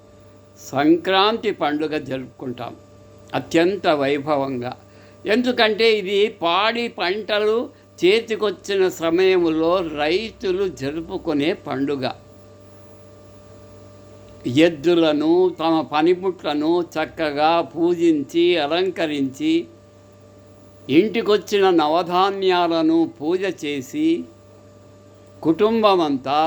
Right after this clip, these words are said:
బంధుమిత్ర సహేతంగా పండుగను వైభవంగా జరుపుకుంటాం.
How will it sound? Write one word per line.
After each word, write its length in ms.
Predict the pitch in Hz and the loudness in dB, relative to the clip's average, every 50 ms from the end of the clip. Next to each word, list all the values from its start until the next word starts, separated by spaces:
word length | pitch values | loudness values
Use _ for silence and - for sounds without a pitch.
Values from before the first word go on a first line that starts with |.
| 160 139 | 0 -2
బంధుమిత్ర 760 | 135 143 160 185 202 202 185 180 160 143 156 165 165 - - 170 156 | -2 -2 -2 -2 -2 -2 -2 -2 0 0 -2 -4 -6 -6 -8 -8 -8
సహేతంగా 920 | 139 - 147 147 143 165 180 185 185 180 - 151 139 131 127 131 131 139 147 165 196 254 - - - - - - - - | -8 -8 -8 -6 -4 -2 0 0 -2 -2 -4 -4 -2 -2 -2 -2 0 0 0 -2 -4 -6 -10 -16 -20 -20 -20 -20 -10 -4
పండుగను 520 | - 160 180 214 226 220 208 208 196 185 170 | -2 -2 0 2 0 0 2 2 2 2 2
వైభవంగా 760 | 151 147 156 190 185 196 214 214 214 214 208 208 202 208 226 247 - 180 | 2 0 -2 -2 -2 -2 -2 -2 -2 -2 -2 -2 -2 -2 -2 -2 -2 -2
జరుపుకుంటాం. 720 | 165 175 190 185 - - - 202 196 185 180 180 160 | -4 -4 -4 -8 -12 -14 -12 -10 -10 -8 -8 -8 -10